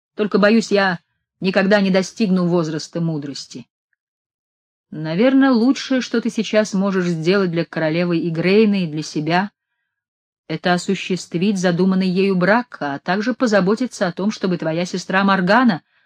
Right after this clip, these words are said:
зашла на Регетский престол», — сказал я. Бедуир кивнул. «Я тоже так думаю. Я понял из ее речей, что эти брачные союзы —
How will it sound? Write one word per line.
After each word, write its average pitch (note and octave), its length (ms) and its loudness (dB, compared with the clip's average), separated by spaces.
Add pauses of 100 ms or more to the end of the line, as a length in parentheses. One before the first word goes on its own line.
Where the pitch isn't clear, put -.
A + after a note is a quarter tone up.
(320)
зашла F3+ 540 2
на E3+ 120 0
Регетский D#3+ 500 -2
престол», — D3+ 580 -8 (220)
сказал C#3 400 -8
я. C3 200 -12 (1000)
Бедуир E3+ 440 0
кивнул. D3+ 480 -6 (960)
«Я F3+ 180 -2
тоже F#3+ 200 4
так D#3 200 -2
думаю. C3 360 -6 (920)
Я F3 260 -2
понял G3+ 320 4
из F3 120 0
ее F#3+ 180 4
речей, F#3+ 360 0
что - 180 -4
эти F3+ 180 -2
брачные F3 440 -2
союзы — F3+ 540 -2